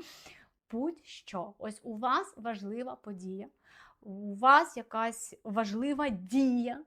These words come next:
яку ви маєте зробити, і ви можете обрати для цього день і час. Ви можете звернутися до астролога, це називається елективна астрологія,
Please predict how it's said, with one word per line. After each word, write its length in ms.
яку 260
ви 140
маєте 460
зробити, 680
і 140
ви 140
можете 680
обрати 560
для 140
цього 420
день 320
і 40
час. 440
Ви 80
можете 400
звернутися 580
до 120
астролога, 560
це 160
називається 440
елективна 720
астрологія, 600